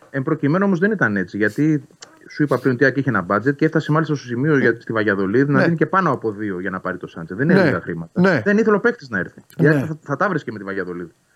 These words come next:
Speaker 1: Ο παίκτης έλεγε όχι. Άρα, ε, σωστή είναι και η δική σου προσέγγιση, έχει μάλλον τη λογική της, ότι ίσως έπρεπε να πάει για τρίτο, τέταρτο, όμως η αεκ από την αρχή ξεκίνησε να πάει για πρώτο. Στην πορεία σκόνταψε σε αυτές τις δύσκολες
Speaker 2: Μπράβο, σωστά, το
Speaker 1: περιπτώσεις.
Speaker 2: έλεγες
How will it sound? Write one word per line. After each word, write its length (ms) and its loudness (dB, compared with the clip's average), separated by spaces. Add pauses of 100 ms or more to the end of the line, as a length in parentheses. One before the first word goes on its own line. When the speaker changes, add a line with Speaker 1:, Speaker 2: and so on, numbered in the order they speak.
(380)
Speaker 1:
Ο 120 -8
παίκτης 380 -2
έλεγε 260 -4
όχι. 220 -12 (540)
Άρα, 420 0 (120)
ε, 260 -8 (640)
σωστή 300 -12
είναι 120 -2
και 100 -6 (160)
η 60 -10
δική 160 -4
σου 100 -10
προσέγγιση, 480 0
έχει 120 2
μάλλον 160 2
τη 60 0
λογική 360 0
της, 180 -2
ότι 400 0 (100)
ίσως 240 -6
έπρεπε 260 2
να 120 0
πάει 180 2
για 160 0
τρίτο, 260 -2
τέταρτο, 360 -2
όμως 140 -2
η 40 -2
αεκ 120 0
από 80 -4
την 80 0
αρχή 160 -2
ξεκίνησε 360 -8
να 80 -2
πάει 120 0
για 140 2
πρώτο. 380 -4 (340)
Στην 180 -6
πορεία 300 2
σκόνταψε 520 -4
σε 100 -10
αυτές 160 -6
τις 80 -10
δύσκολες 400 -4
Speaker 2:
Μπράβο, 300 2
σωστά, 220 2
το 60 2
Speaker 1:
περιπτώσεις. 220 4
Speaker 2:
έλεγες 160 6